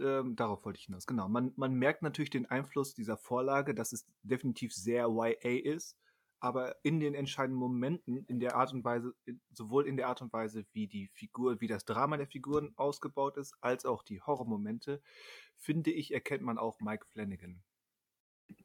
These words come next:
Das sage ich aber natürlich als jemand, ähm, der die Bücher nicht gelesen hat.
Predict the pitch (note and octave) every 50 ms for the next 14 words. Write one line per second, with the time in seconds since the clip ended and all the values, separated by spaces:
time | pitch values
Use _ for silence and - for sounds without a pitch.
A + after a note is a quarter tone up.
0 | _ _ _ _ _ _ - C#3+ C3 - D#3 D3+ D3+ C#3 E3+ D#3 C3+ C3 C3 B2
1 | - - C3+ A#2+ A#2 C#3+ C3+ A#2+ - - A#2 B2+ A#2+ B2 A#2+ A#2+ A#2+ A#2+ A2 -
2 | - A#2 A2+ A2+ A2 G#2+ A2 G#2+ G#2 A2 G#2+ G2 G#2 G2+ F2+ - G#2+ G2+ A2 G#2
3 | F#2+ G2+ - - - - F#2+ A2 A2 - F#2+ D#2+ D#2 D#2 - - -